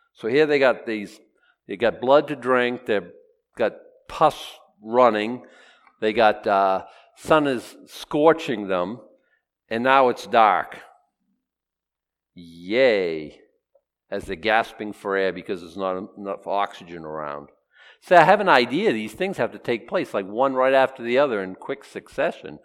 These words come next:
because how long could you last in these conditions? And there will be people, there's Armageddon, and there is people when God comes back that he's gonna judge, and there is a, a,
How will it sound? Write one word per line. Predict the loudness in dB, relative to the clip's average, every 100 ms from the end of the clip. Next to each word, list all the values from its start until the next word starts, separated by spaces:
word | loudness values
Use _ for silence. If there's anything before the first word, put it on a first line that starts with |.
| -20 -20 -20 _
because | -10 -10 0
how | 0
long | 2 0 -2
could | -10 -10
you | -6
last | -4 -4 -6 -12
in | -16
these | -16 -16
conditions? | -16 -16 -14 -16 -16 -20 -20 _ _ _ _ _ _ _ _
And | -12 -8
there | -6
will | -2 -2
be | -2 -10
people, | -12 -12 -12 -8 -8 -8 -16 _ _ _ _ -18
there's | -2
Armageddon, | 0 0 -2 2 2 0 -8 -14
and | -10 -8
there | -8
is | -10
people | -12 -12 -8 -8
when | -8 -12 -18 _ _ _
God | -2 -2 -2
comes | -8 -10
back | -2 0 0 -2 -4 -10 _ _ _ _ -16
that | -14
he's | -12
gonna | -10 -10
judge, | -10 -6 -4 -4 -8 -12
and | -10
there | -6 -6
is | -6
a, | -8 -6
a, | -2 -2 -2